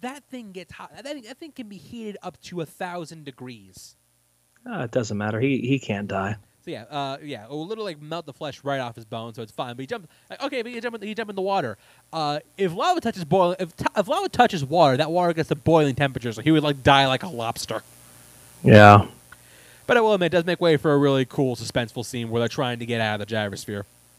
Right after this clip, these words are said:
Speaker 2: Yeah, I mean, it does.
Speaker 1: Despite the fact that, yeah, like, literally, literally nothing about the scene makes any goddamn sense.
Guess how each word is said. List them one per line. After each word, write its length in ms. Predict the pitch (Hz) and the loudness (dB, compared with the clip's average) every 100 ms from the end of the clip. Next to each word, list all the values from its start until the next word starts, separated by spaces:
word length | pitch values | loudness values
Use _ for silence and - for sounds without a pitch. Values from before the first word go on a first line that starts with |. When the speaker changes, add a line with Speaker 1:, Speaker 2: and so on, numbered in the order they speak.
| _ _ _ _ | _ _ _ _
Speaker 2:
Yeah, 220 | 262 226 | 10 12
I 180 | 196 190 | 10 8
mean, 260 | 170 165 160 - | 8 6 4 -2
it 100 | 160 | 2
does. 400 | 143 110 113 - - _ _ _ _ | 6 6 4 -4 -14 _ _ _ _
Speaker 1:
Despite 200 | - 156 | -14 -14
the 60 | 120 | -12
fact 200 | 123 110 | -14 -12
that, 60 | |
yeah, 120 | 117 | -14
like, 120 | 120 117 | -16 -12
literally, 180 | 135 | -10
literally 300 | 131 143 139 | -6 -4 -4
nothing 200 | 131 131 | -4 -8
about 140 | 127 120 | -8 -12
the 80 | 110 | -12
scene 160 | 117 | -16
makes 180 | 117 - - | -16 -18 -16
any 220 | 190 127 | -8 2
goddamn 420 | 240 120 - 117 | 4 4 2 -6
sense. 540 | - 131 107 - - | -10 -14 -12 -16 -18